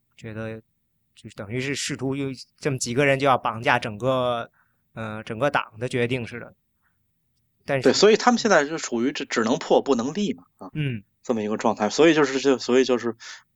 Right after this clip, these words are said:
Speaker 2: 所谓釜山或者很多人说的叫做否决政治嘛。
Speaker 1: 嗯，对，好像金里奇刚开始的时候不过也是这样，最开始几年，八，八一、八二年的时候也是这样。
Speaker 2: 啊，就慢慢来，慢慢来。
Speaker 1: 对，他们可能也在摸索着最合适的这个，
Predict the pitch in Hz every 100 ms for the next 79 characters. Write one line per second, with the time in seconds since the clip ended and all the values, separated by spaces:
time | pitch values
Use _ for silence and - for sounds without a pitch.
0 | _ - - 117 123 113 110 127 123 117
1 | - 107 117 120 123 117 113 107 104 -
2 | 95 107 123 170 135 - - _ _ 143
3 | 131 110 - _ _ _ _ _ - _
4 | _ _ _ _ _ 139 117 - _ _
5 | 147 208 320 262 190 254 269 339 - 135
6 | 170 208 156 - 135 156 - _ _ _
7 | _ _ _ _ 165 156 143 135 127 -
8 | 120 123 - 131 135 131 - _ _ _
9 | 139 127 127 135 123 113 110 117 - 113
10 | 117 - 127 120 - _ _ _ _ _
11 | _ 98 90 98 107 104 123 131 117 101
12 | - 104 107 95 - - 117 98 214 -
13 | 131 147 123 135 160 185 139 117 123 180
14 | 139 131 143 175 139 120 113 113 - 117
15 | 110 _ 117 107